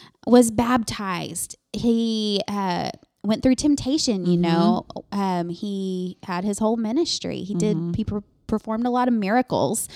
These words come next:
Speaker 1: Um, his
Speaker 2: Mm-hmm.
Speaker 1: crucifixion, his resurrection, his ascension. You know, there's so many different things Jesus did, but I love the way that you've broken this down in, in our teaching.
Speaker 2: Yeah, so I think we can kind of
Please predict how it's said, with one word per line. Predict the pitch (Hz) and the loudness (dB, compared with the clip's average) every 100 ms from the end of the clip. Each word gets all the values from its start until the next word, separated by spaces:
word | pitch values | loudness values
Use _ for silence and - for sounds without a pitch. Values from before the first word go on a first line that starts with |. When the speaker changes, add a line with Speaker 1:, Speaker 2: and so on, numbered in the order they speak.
| - - 175 | -16 -8 -2
Speaker 1:
Um, | 185 175 | 2 2
his | 196 | 2
Speaker 2:
Mm-hmm. | 175 | 4
Speaker 1:
crucifixion, | 254 247 285 330 226 | 4 4 2 0 -2
his | 180 185 | -2 -4
resurrection, | 190 254 302 - 196 | -2 2 2 4 2
his | 196 | 4
ascension. | 214 269 277 196 160 | 4 4 4 2 0
You | 196 | 0
know, | 214 | 2
there's | 214 208 | 2 0
so | - - 262 | 0 4 6
many | 294 294 269 | 6 4 0
different | 226 220 190 | -4 -6 -8
things | 202 190 180 | -8 -6 -6
Jesus | 185 180 170 - | -8 -6 -6 -4
did, | 190 | -4
but | 190 - | -4 -4
I | 202 | -2
love | 208 208 208 254 254 | 0 2 4 4 4
the | 254 | 2
way | 226 196 185 180 - - - | 4 4 4 2 -2 -16 -2
that | 208 - | 0 4
you've | 208 185 | 4 4
broken | - 180 202 180 | 6 4 4 0
this | 165 170 - | 0 -2 -4
down | 156 135 90 - - | -4 -4 -6 -8 -2
in, | 175 165 160 - | -2 -2 -4 -6
in | 175 | -4
our | 165 151 147 - _ | -2 -2 -4 -8 _
teaching. | - 156 - - - - - - _ _ | -8 -6 -6 -6 -10 -14 -20 -20 _ _
Speaker 2:
Yeah, | 233 226 | 6 6
so | - | 6
I | 214 | 4
think | 247 247 - - | 4 0 -2 2
we | 220 214 | 4 4
can | 220 | 2
kind | 214 | 0
of | 202 | 0